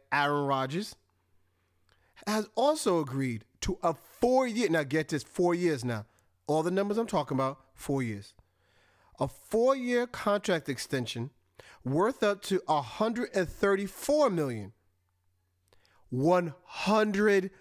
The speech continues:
million guaranteed. Let me say that again. One hundred M's guaranteed.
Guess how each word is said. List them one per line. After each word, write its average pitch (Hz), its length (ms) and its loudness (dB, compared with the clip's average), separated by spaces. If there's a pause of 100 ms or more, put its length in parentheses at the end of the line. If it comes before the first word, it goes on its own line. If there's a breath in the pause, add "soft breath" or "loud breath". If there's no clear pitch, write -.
(180 soft breath)
million 160 1080 2 (600)
guaranteed. 156 800 2
Let 156 100 2
me 180 60 -2
say 185 160 2
that 165 180 4
again. 143 400 0 (360 loud breath)
One 165 380 4
hundred 214 920 0 (460 soft breath)
M's 170 720 2 (880)
guaranteed. 147 880 0